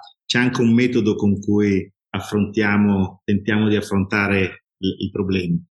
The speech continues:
E quindi cerchiamo sempre di avere ben chiaro il punto di arrivo, ma poi quella che viene chiamata execution, quella che è l'implementazione per arrivare dove si vuole,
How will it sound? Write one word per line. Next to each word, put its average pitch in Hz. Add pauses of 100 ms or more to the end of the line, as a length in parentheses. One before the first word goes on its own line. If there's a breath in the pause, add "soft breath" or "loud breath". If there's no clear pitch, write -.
(100)
E -
quindi 151
cerchiamo 113
sempre 120
di 113
avere 107
ben 107
chiaro 107
il 104
punto 110
di 107
arrivo, 110 (240)
ma 107
poi 127
quella 104
che 101
viene 98
chiamata 104
execution, 101
quella 95
che 104
è 101
l'implementazione 104
per 92
arrivare 95
dove 95
si -
vuole, 98